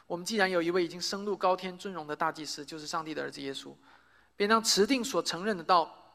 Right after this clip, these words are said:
因为我们的大祭司并非不能体恤我们的软弱，他也曾凡事受过试探，与我们一样，只是他没有犯罪。所以我们只管坦然无惧地来到施恩宝座前，我要得连续蒙恩惠，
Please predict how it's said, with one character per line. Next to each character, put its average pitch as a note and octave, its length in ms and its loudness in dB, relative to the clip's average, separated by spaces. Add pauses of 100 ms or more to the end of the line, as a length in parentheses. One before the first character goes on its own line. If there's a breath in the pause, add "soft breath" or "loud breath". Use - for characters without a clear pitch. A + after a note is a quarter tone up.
因 G#3+ 100 -8
为 - 20 -2
我 G3+ 60 -2
们 F3+ 60 -12
的 F3+ 80 -4
大 G#3 160 4
祭 G3+ 140 -6
司 - 160 -4
并 G3 280 -4
非 F#3 160 -2
不 F#3 100 -4
能 E3 160 -8
体 D3 160 -14
恤 E3+ 140 -6
我 D3 60 -4
们 D3 60 -10
的 D3 80 -12
软 C3 140 -10
弱， C#3+ 240 -4 (300 loud breath)
他 G#3+ 140 2
也 G3 120 2
曾 F3+ 220 -10
凡 F3+ 260 0
事 G#3+ 160 -4
受 G3 220 0
过 F3+ 120 -6
试 F#3+ 140 -10
探， E3+ 200 -8
与 D#3 80 -10
我 D#3+ 100 0
们 C#3+ 120 -8
一 C#3+ 60 -14
样， D#3 180 -2 (300 loud breath)
只 C#3 180 -10
是 D3+ 220 -2
他 D#3 180 -4
没 C#3+ 140 -10
有 C#3 100 -8
犯 C#3 160 -10
罪。 C3+ 220 -10 (1080)
所 - 160 -2
以 F#3 40 4
我 F3 60 0
们 E3 100 -10
只 F3+ 80 -6
管 E3+ 160 -2
坦 D3+ 160 -8
然 D3+ 120 -4
无 D#3 120 -6
惧 E3 140 -10
地 D3 100 -2
来 C#3 100 -8
到 D#3 140 2
施 E3+ 180 -4
恩 E3 140 0
宝 D3 100 -2
座 D3+ 160 -4
前， C3 220 -10 (460 loud breath)
我 F#3 40 -6
要 F#3+ 80 0
得 F#3 140 2
连 G3+ 180 4
续 G#3+ 200 -8
蒙 E3 200 -6
恩 F#3+ 140 -8
惠， E3+ 280 -4